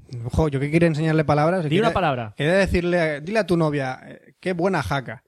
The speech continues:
Speaker 2: Qué buena jaca.
Speaker 1: Seguro que esa noche mojas.
Speaker 2: <laughs> Qué A lo mejor te pega un guantazo si le dices eso, ¿eh?
Speaker 1: Tú
Speaker 2: Bueno,
Speaker 1: dile, "Jaca, jaca".
Speaker 2: siguiente
Speaker 1: Dile, "Jaca".
Speaker 2: correo es de Víctor Ramírez Cubaro.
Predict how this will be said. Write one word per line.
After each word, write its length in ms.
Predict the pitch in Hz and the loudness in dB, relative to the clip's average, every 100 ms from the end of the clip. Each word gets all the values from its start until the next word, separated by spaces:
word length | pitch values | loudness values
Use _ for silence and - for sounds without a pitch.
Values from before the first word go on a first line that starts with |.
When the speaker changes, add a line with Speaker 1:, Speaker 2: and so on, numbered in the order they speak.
| _ _ | _ _
Speaker 2:
Qué 100 | 135 | -6
buena 200 | 135 135 | -4 -2
jaca. 360 | - 135 - 143 | -2 -4 -4 0
Speaker 1:
Seguro 380 | 170 202 220 | 2 4 4
que 60 | 196 | 2
esa 100 | 180 | 0
noche 220 | 196 165 | 0 2
mojas. 460 | 156 151 117 117 - _ _ _ | 4 2 0 -8 -10 _ _ _
Speaker 2:
<laughs> 300 | _ _ _ | _ _ _
Qué 120 | - - - - - - 208 - - - - - - - - - - - | -16 -16 -18 -16 -12 -8 -8 -8 -20 -20 -20 -20 -20 -20 -14 -12 -12 -14
A 20 | 127 | -12
lo 60 | |
mejor 160 | 135 185 | -4 -2
te 60 | |
pega 120 | 196 196 | 0 0
un 60 | |
guantazo 360 | 165 151 165 139 | 0 -2 -4 -6
si 60 | 131 | -6
le 80 | |
dices 220 | 127 117 104 | -6 -8 -14
eso, 100 | 143 | -20
¿eh? 60 | - - _ - | -20 -20 _ 0
Speaker 1:
Tú 80 | 240 | 2
Speaker 2:
Bueno, 120 | 220 | 4
Speaker 1:
dile, 120 | 156 | 2
"Jaca, 320 | 156 190 127 - | 2 0 -2 -6
jaca". 140 | - 160 | -4 -2
Speaker 2:
siguiente 280 | 175 226 220 | 0 0 2
Speaker 1:
Dile, 120 | 226 | 2
"Jaca". 120 | - | 2
Speaker 2:
correo 400 | 196 214 220 233 - | 2 2 2 0 -4
es 340 | 196 208 208 - - _ _ _ - | -2 -2 -2 -10 -20 _ _ _ -10
de 340 | 160 220 226 _ _ | -2 -2 -2 _ _
Víctor 640 | - 147 247 294 - 247 220 | -12 -2 -2 -2 0 0 0
Ramírez 540 | 202 208 226 208 - _ - - | -2 0 0 -2 -6 _ -18 -4
Cubaro. 480 | 214 220 170 110 | -2 0 -2 -6